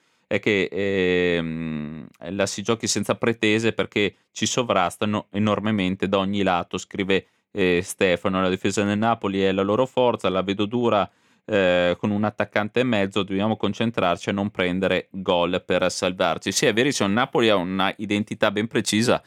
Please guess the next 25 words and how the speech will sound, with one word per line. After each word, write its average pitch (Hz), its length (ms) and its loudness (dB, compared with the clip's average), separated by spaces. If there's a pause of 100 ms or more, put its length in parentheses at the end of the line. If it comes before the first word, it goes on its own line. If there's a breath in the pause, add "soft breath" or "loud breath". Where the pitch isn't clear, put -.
(340 soft breath)
poi 110 200 2
però 95 220 0
ieri 107 260 4
si - 120 -4
è 90 40 -2
fatto 92 260 -2
rimontare 92 420 0
due 87 160 0
gol 90 180 0
in 92 160 -6
casa 98 380 0
da 87 140 0
un 87 100 -2
Genoa 95 340 2
che 82 180 0
è 82 40 0
già 85 160 -2
salvo, 87 560 0
eh. 90 160 -2 (260)
Ma 76 140 -12
bisogna 247 280 -2
sempre - 300 -2
guardare 101 380 0
tutto, 85 640 0
eh, 85 80 -2